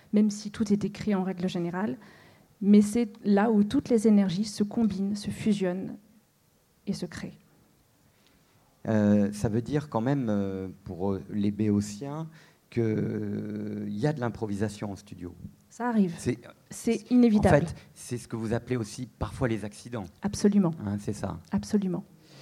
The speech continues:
Speaker 2: Alors, il y a une chose intéressante chez, euh, votre papa. C'est que je me demande si la lumière, ça n'était pas plus la chanson que le chanteur.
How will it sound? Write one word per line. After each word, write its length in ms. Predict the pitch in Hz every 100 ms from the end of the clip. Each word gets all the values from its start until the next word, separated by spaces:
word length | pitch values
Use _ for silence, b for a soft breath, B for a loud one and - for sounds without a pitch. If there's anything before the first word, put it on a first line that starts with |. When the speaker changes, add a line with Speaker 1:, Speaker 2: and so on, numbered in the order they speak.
| B B B -
Speaker 2:
Alors, 160 | 120 147
il 60 |
y 20 |
a 40 | 156
une 100 | 143
chose 240 | - 156
intéressante 540 | 113 107 98 - 95 - - -
chez, 420 | - - 101 98
euh, 180 | 92 87
votre 360 | 85 85 - 80 - -
papa. 340 | - - - - - - - - B B B -
C'est 160 | 120
que 60 | 113
je 80 | 135
me 140 | 151 156
demande 560 | 117 104 101 107 113 - -
si 500 | - - 113 104 104 - - _ _ _ _ -
la 140 | 104 151
lumière, 680 | 135 107 101 98 123 - - - _ - - _
ça 180 | - 113
n'était 280 | 107 104 104
pas 340 | - 110 107 - _ _ _
plus 580 | - 156 160 - - - _ -
la 240 | 98 120
chanson 500 | 143 123 104 - 113 127 - b b b b b _ _
que 100 | -
le 140 | 98 123
chanteur. 720 | - 85 - 85 78 - -